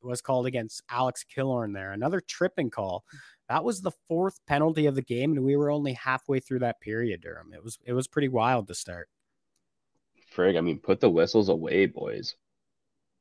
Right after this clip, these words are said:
Speaker 1: I know, refs. We'd see two more before the end of the period,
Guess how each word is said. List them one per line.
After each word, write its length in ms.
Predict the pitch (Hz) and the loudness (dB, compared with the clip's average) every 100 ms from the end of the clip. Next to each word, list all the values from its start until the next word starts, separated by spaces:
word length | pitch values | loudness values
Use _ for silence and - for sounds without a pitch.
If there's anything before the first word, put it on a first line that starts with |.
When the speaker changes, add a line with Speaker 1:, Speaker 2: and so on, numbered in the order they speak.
| _ _ _ | _ _ _
Speaker 1:
I 240 | 110 113 | 0 2
know, 240 | 135 180 208 | 6 8 8
refs. 640 | 180 127 107 95 - - - | 8 8 6 2 -6 -8 -12
We'd 220 | - 127 143 | -6 -4 -2
see 220 | 196 185 | 0 0
two 260 | - 180 | 4 6
more 260 | 180 175 196 | 6 6 6
before 340 | 180 156 156 | 4 2 2
the 120 | 131 131 | 4 4
end 140 | 123 | 4
of 80 | 113 | 0
the 40 | |
period, 600 | 107 127 143 135 110 143 | 0 6 8 6 4 0